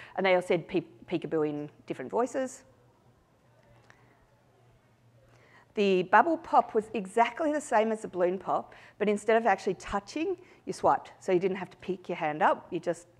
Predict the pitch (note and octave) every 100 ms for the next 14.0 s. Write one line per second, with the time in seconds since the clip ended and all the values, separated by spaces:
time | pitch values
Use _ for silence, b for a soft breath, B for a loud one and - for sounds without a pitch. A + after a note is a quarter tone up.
0 | - E3 D#3 D#3+ G#3 - G3 F#3+ G3 G#3
1 | F#3+ F3+ F3 - E3 E3 B B B -
2 | - - - F3+ D#3 D#3+ B3 C#4+ D4 -
3 | b b E3 D#3+ D#3 - - D3+ D#3 F#3
4 | F#3+ G3 A3 A3 A3 C4+ C4 B B B
5 | B B B - G3 G3+ G3+ G#3 G3+ -
6 | F3+ D#3+ D3+ E3 A#3 A#3 - - F3 -
7 | F3+ E3+ - - - E3+ E3 D#3+ D#3+ D#3+
8 | D#3+ - - D#3 E3 E3 D#3+ D3+ - E3
9 | D3+ G#3+ - - G#3+ G#3+ - - - _
10 | _ _ _ _ _ _ _ _ _ _
11 | _ _ _ _ _ _ _ _ b b
12 | _ B3+ B3 C4 - A4+ A4 - - _
13 | b b b _ - F#3+ F#3 F#3 F#3 F3+